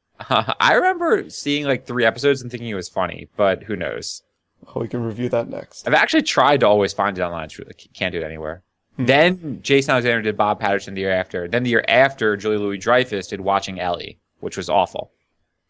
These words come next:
Speaker 2: Yes.
Speaker 1: The, all those were canceled after, like, four episodes, by the way.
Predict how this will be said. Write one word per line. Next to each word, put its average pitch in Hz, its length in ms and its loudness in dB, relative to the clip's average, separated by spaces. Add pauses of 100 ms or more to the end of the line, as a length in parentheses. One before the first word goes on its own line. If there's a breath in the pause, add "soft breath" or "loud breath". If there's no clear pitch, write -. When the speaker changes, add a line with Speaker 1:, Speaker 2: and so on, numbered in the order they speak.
(220)
Speaker 2:
Yes. - 420 -8 (800)
Speaker 1:
The, 123 120 2
all 147 280 8
those 143 240 6
were 127 80 -6
canceled 110 340 -2
after, 98 200 0
like, 92 180 -2
four 101 180 4
episodes, - 440 -8
by - 120 -8
the - 120 -12
way. 82 140 -4